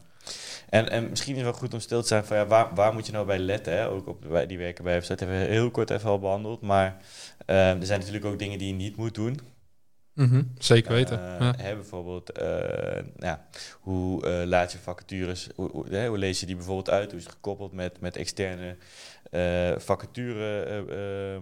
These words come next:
Speaker 1: banken? Eh, hoe is de A T S-koppeling? Eh, nou, geen stokfoto's is ook zo eentje die ik altijd wel, eh,
Speaker 2: Ja, je moet in ieder geval ervoor zorgen als zo'n website gebouwd wordt, dat je hem, eh,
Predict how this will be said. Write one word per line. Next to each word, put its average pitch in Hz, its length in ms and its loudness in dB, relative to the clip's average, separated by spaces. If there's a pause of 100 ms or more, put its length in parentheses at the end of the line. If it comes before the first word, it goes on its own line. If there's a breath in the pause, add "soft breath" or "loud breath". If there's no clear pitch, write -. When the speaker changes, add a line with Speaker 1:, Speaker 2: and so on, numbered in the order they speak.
(120)
Speaker 1:
banken? 107 600 0 (400 loud breath)
Eh, 90 320 2
hoe - 120 2
is 92 80 -2
de - 120 4
A 90 140 2
T 98 80 -10 (120)
S-koppeling? 107 840 -2 (320)
Eh, - 120 -14 (120)
nou, 50 180 -10
geen - 180 -12
stokfoto's 95 760 -6
is 92 120 -12
ook 90 140 -8
zo - 120 -14
eentje 87 320 -12
die 92 120 -10
ik 90 100 -16
altijd 92 280 -10
wel, 87 360 -10
eh, - 40 -16 (540 loud breath)
Speaker 2:
Ja, 113 120 -4
je 113 160 -2
moet 127 140 2
in 139 360 -2
ieder 147 200 -2
geval 143 260 2
ervoor 135 180 -2
zorgen 139 280 4
als 127 120 2
zo'n 131 100 2
website 127 340 2
gebouwd 127 240 4
wordt, 131 180 2
dat 127 140 -4
je - 100 -2
hem, 120 340 -2
eh, 120 140 -2